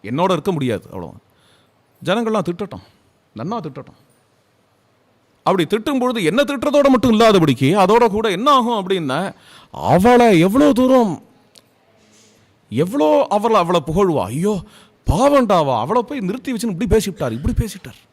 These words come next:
சீதைக்கு ஈடு உண்டா, சீதைக்கு ஈடு உண்டான்னு" காலம் உள்ள வரைக்கும் சொல்லிட்டு இருப்பா. அதை தான் இவருக்கு வேண்டியிருக்காது. அது மூலமா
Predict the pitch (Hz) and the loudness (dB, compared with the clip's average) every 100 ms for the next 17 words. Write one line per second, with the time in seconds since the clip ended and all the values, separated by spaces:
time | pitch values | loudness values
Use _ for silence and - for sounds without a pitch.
0 | _ _ _ _ _ _ - 208 254 208 | _ _ _ _ _ _ -4 -4 -2 -4
1 | 226 233 226 202 180 143 202 233 202 220 | -4 -4 -6 -4 -2 -2 -6 -10 -12 -10
2 | 214 196 208 196 - 156 233 262 233 214 | -10 -6 -6 -6 -6 0 2 2 0 0
3 | 208 196 196 170 170 160 151 - - - | -2 -2 -4 -2 -4 -4 -4 -6 -6 -14
4 | _ _ _ _ _ _ _ _ _ _ | _ _ _ _ _ _ _ _ _ _
5 | _ _ _ - 127 131 147 247 220 170 | _ _ _ -4 -2 0 2 2 2 0
6 | 135 170 294 233 202 123 90 92 120 - | 0 0 2 0 -2 -4 -8 -12 -20 -20
7 | _ _ _ _ _ _ _ _ - 180 | _ _ _ _ _ _ _ _ -2 0
8 | 226 190 262 339 285 247 | 0 0 2 2 2 2